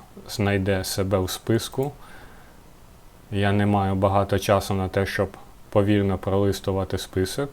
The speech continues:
тому, якщо що, ставте на паузу, щоб себе точно знайти. Так, це у нас сьома сторінка. І дивіться, яка кількість донатів, друзі, по п'ятдесят гривень, є ще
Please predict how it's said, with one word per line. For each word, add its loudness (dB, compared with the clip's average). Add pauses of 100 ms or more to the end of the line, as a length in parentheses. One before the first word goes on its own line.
тому, -4 (880)
якщо 0
що, 4 (360)
ставте 4
на 2
паузу, 4
щоб -6
себе -2
точно 0
знайти. -2 (720)
Так, 2
це 0
у 2
нас 0
сьома 4
сторінка. -2 (140)
І -2
дивіться, -2
яка 0
кількість -2
донатів, 0
друзі, -4 (100)
по 2
п'ятдесят -6
гривень, -6
є -4
ще -10